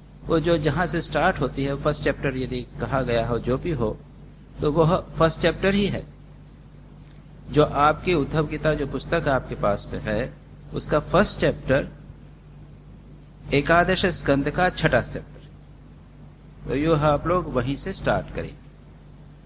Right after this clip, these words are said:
इसमें प्रारंभ होता है श्री सुखदेव का उवाच, श्री शुक उवाच। और श्री शुक, सुखदेव आप जानते हैं, सुखदेव जो हैं,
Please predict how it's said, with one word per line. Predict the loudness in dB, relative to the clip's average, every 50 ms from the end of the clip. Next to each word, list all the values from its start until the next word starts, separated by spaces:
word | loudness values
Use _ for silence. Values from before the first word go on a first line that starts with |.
| -20 -20 -18 -12 -8
इसमें | -8 -8 -4 -2 0 0 0 0 -2 -4 -6 -8 -14 -20 -20 -20 -20 -20 -20 -20 -20 -20 -20 -20 -20 -20 -20 -12 -4 0
प्रारंभ | 2 4 4 6 4 4 4 4
होता | 2 2 2 2 2 2 2
है | 2 0 -2
श्री | -4 -6 -6 -6 -6
सुखदेव | -6 -6 -6 -6 -2 0 0 0 0 0 0
का | 0 2
उवाच, | 2 2 0 0 0 -4 -8 -14 -16 -16 -18 -20 -20 -20 -20 -20 -20 -20 -20 -20 -20 -20 -20 -20 -18 -12
श्री | -6 -2 0 2 2 2
शुक | 0 -2 -2 2
उवाच। | 2 2 4 4 6 6 8 6 6 4 2 0 0 0 -2 -8 -18 -20 -20 -20 -18 -12 -6 -4
और | -2 -2
श्री | -2 -4 -6 -6 -6
शुक, | -4 -4 -2 0 2
सुखदेव | 4 2 2 0 -4 -6 -6 -6 -4 -2 0 2 2 2 2 0 -4 -12 -20 -20 -20 -16 -10 -8
आप | -8 -6 -4 -2
जानते | -2 -2 -2 -2 -2 -2
हैं, | -2 -2
सुखदेव | -2 -4 -4 -4 -2 -2 0 0 0 0
जो | -2 -2 -2 -2
हैं, | -2 0 0 -2 -2 -2 -4 -8